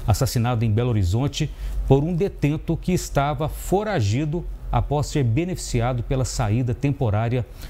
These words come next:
no fim de dois mil e vinte e três. Segundo o presidente do Congresso Nacional, Rodrigo Pacheco,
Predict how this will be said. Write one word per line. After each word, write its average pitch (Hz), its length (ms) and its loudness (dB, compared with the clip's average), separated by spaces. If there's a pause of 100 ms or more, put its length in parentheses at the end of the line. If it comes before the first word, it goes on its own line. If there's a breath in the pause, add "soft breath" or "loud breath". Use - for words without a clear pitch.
(100)
no 123 140 4
fim 143 240 0
de 135 100 0
dois 123 300 2
mil 120 120 2
e 127 40 0
vinte 117 220 -2
e 101 40 0
três. - 400 -2 (320 loud breath)
Segundo 160 320 6
o 151 60 2
presidente 127 560 0
do 127 100 2
Congresso 131 580 0
Nacional, 117 460 0
Rodrigo 117 540 0
Pacheco, 127 580 0